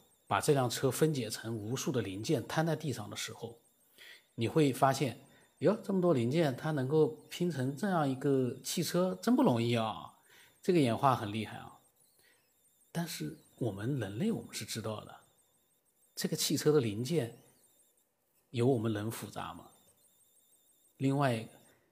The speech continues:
这个汽车的零件，就算每一个它自己进化出来了，谁去把它拼在一起啊？你这么高智商的一个人，你都拼不到一起；正常的人拼不到一起去，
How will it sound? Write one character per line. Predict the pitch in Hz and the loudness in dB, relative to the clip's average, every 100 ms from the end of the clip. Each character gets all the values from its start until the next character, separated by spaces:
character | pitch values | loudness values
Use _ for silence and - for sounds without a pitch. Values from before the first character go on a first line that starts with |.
| _ | _
这 | - 139 | -4 0
个 | |
汽 | 123 - 117 | 0 0 0
车 | 131 | 2
的 | 123 | 0
零 | 110 95 | -2 -6
件， | 104 120 107 - _ _ _ _ - | -6 -6 -6 -12 _ _ _ _ -2
就 | 160 | 2
算 | 139 139 | 4 4
每 | 113 | 4
一 | 101 | 0
个 | 110 135 | 0 0
它 | 120 127 | 0 -2
自 | 139 | -4
己 | 127 101 - _ _ _ _ | -4 -8 -12 _ _ _ _
进 | 165 123 | 2 2
化 | 127 110 | 2 0
出 | - 107 | 0 -6
来 | - 85 | -8 -12
了， | - _ _ _ _ _ | -20 _ _ _ _ _
谁 | - - 107 | -6 -4 -2
去 | 104 147 | -2 -2
把 | 117 | -4
它 | |
拼 | - - 110 | -2 -2 -2
在 | 110 | -6
一 | 101 | -4
起 | - - | -6 -6
啊？ | - - _ _ _ _ _ _ _ _ | -10 -18 _ _ _ _ _ _ _ _
你 | 113 | -6
这 | 107 170 | 2 2
么 | 131 | 6
高 | 139 139 | 6 6
智 | 147 | 4
商 | 127 131 131 | 2 2 2
的 | |
一 | 127 | 2
个 | 131 | 2
人， | 113 101 110 127 | 0 0 -2 0
你 | |
都 | 117 | 0
拼 | 120 - 131 | -2 -2 0
不 | |
到 | 135 120 | 2 2
一 | 113 | 0
起； | - 90 - _ _ | -2 -6 -12 _ _
正 | - 139 | 0 2
常 | 117 117 | 2 2
的 | 120 | 2
人 | 113 | 0
拼 | - 135 | -2 0
不 | 135 | 2
到 | 123 | 0
一 | 110 | 0
起 | - | -4
去， | 107 - 107 | -6 -6 -8